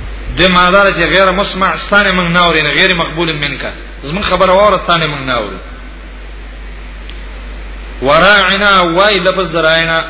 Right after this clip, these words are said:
نبی رسول الله لفظ د راعنا استعمالاوه. راعنا معنا دا ده چې په موږ کې شپون کیا،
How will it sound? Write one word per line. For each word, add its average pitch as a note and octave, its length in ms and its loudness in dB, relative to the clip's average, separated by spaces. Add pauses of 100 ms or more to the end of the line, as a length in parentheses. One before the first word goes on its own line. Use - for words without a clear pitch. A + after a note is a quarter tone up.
(140)
نبی E3 220 -2
رسول D#3 260 -2
الله D3 200 -2
لفظ D3+ 140 -4
د C#3 40 -4
راعنا C3 300 0
استعمالاوه. G#2+ 580 -6 (800)
راعنا D#3+ 380 2
معنا E3 220 2
دا E3+ 160 2
ده E3 80 0
چې D#3+ 260 -2
په D3+ 60 -4
موږ D#3+ 180 -6
کې D3 40 -6
شپون C#3+ 280 -6
کیا، D3+ 260 0